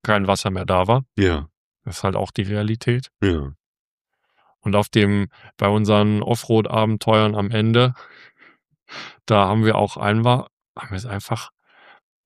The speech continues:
Speaker 1: da hatten wir schon ein oder zwei ziemlich harte Tage hinter uns.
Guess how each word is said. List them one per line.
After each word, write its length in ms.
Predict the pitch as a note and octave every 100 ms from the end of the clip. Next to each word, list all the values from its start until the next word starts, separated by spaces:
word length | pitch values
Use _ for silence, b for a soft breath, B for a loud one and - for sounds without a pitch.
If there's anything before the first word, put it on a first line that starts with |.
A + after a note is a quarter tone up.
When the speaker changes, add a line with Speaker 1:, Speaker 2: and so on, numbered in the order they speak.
| _ _
Speaker 1:
da 100 | -
hatten 220 | A2+ -
wir 80 | G#2+
schon 380 | - A2 G2 F#2+ _ _ _ _ _
ein 300 | - G#2+ A#2
oder 180 | A2+ G2+
zwei 300 | - - G#2+
ziemlich 380 | G#2+ - A#2 -
harte 260 | G#2 G2+ G#2
Tage 360 | - G2+ G2+
hinter 300 | G#2 A#2+ G#2+
uns. 320 | G2+ G#2 C3+